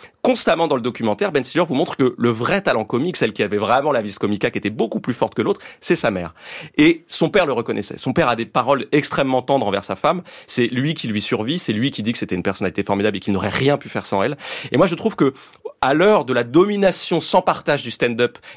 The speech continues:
et donc de l'accomplissement de soi sur scène, du soi et du moi qui parle, on parle là de deux stand-up par exemple, eh bien ça fait du bien de se replonger dans des duos et de se rappeler ce qu'a apporté le regard, le regard de l'autre en fait. Le regard de l'autre, c'était aussi une meilleure façon d'intégrer l'autre, l'autre sexe, l'autre parent,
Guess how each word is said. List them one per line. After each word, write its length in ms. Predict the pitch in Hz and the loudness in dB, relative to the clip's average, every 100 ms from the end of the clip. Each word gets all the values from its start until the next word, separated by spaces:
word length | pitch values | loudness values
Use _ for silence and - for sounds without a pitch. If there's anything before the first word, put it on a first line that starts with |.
| - | 2
et 100 | 143 | 4
donc 240 | 196 185 | 4 2
de 80 | 135 | 2
l'accomplissement 580 | 127 - 147 127 - 120 | 2 0 -8 -6 -2 -2
de 100 | 107 | -2
soi 280 | - 151 | 0 2
sur 200 | 156 - | 2 -2
scène, 200 | - 165 | -4 -4
du 100 | 113 | -4
soi 280 | 98 - 135 | -6 2 2
et 40 | 120 | 2
du 100 | 104 | 0
moi 220 | 117 139 | 2 2
qui 140 | - | 0
parle, 340 | - 190 170 90 | 0 2 0 -4
on 80 | - | -6
parle 180 | 101 98 | -4 2
là 160 | 120 | 2
de 120 | 110 95 | 0 -2
deux 120 | 117 | -2
stand-up 340 | - 156 190 | -2 0 -2
par 140 | 208 95 | -2 -4
exemple, 140 | 85 87 - - - - | -4 -8 -8 -12 -10 -2
eh 60 | |
bien 100 | 135 | 0
ça 140 | 175 185 | 2 0
fait 120 | 185 | -2
du 120 | 147 | -2
bien 160 | 139 202 | 0 0
de 40 | |
se 120 | - | 0
replonger 340 | 123 117 123 139 | -2 0 0 0
dans 100 | 113 | 0
des 120 | 101 | -2
duos 320 | 98 110 139 | 0 2 2
et 20 | |
de 40 | 139 | 0
se 80 | 113 | 0
rappeler 240 | 98 147 | 0 -2
ce 80 | - | -4
qu'a 100 | 101 | -2
apporté 320 | 92 - - | 0 -2 0
le 80 | 127 | -2
regard, 320 | 104 98 113 | 0 0 0
le 100 | - | 0
regard 260 | 110 113 135 | -2 0 0
de 80 | 120 | -2
l'autre 320 | 104 117 - | -2 -2 -4
en 40 | |
fait. 240 | - - - - - | -8 -10 -10 -18 -4
Le 80 | 120 | 0
regard 240 | 123 175 | 4 2
de 80 | 123 | 2
l'autre, 160 | 180 202 | -2 -2
c'était 140 | - | -2
aussi 220 | 110 - | -2 0
une 40 | 190 | 0
meilleure 220 | 120 127 | 0 0
façon 320 | 113 - 170 - - - | -2 -2 -4 -6 -20 -10
d'intégrer 480 | - 156 165 175 123 | 0 2 2 0 0
l'autre, 300 | 147 - - | 0 -2 -2
l'autre 300 | 113 113 - | -2 -2 0
sexe, 400 | 110 - 104 - - - | 0 0 0 -4 -14 -6
l'autre 320 | - 151 156 | 2 4 4
parent, 420 | 131 123 101 101 | 2 2 0 -4